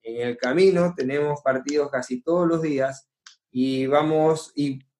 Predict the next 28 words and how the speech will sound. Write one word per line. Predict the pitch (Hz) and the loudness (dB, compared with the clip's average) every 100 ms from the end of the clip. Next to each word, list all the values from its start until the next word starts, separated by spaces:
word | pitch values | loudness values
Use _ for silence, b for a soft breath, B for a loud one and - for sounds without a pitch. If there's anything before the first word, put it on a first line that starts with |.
| _ _ _ _ | _ _ _ _
como | 143 143 | -4 0
ya | 143 165 175 | 2 4 4
es | |
lo | 175 165 | 4 2
que | 156 - | 2 -2
comienza | 156 165 165 165 | -2 0 0 0
mañana, | 165 170 175 175 165 - | 0 2 4 2 0 -4
comencemos | 139 135 131 156 160 156 | -4 -2 0 0 0 -2
con | 160 156 156 | 0 2 2
el | 147 | -2
tema | - 156 156 151 | 0 0 2 0
de | 143 151 156 156 151 147 | -2 0 2 2 2 0
Champions | - 143 131 135 127 123 | 0 0 0 -2 -4 -6
League. | - _ _ _ _ _ _ _ | -18 _ _ _ _ _ _ _
Eh, | - 117 117 113 110 110 107 107 107 110 - _ _ | -4 -4 0 2 2 2 0 0 -2 -4 -12 _ _
la | 123 | 0
verdad | 123 143 147 | 4 4 4
que | |
los | 143 135 | 2 4
cuartos | 147 143 151 | 2 2 2
de | 143 | 2
final, | 135 139 147 147 | 0 0 4 4
los | 147 131 | 4 2
que | 123 | -4
se | 123 | -6
tuvieron | 120 120 135 143 | -4 -2 0 0
que | 135 | 0
definir, | 127 123 127 143 147 147 | 0 0 -2 -2 -2 -6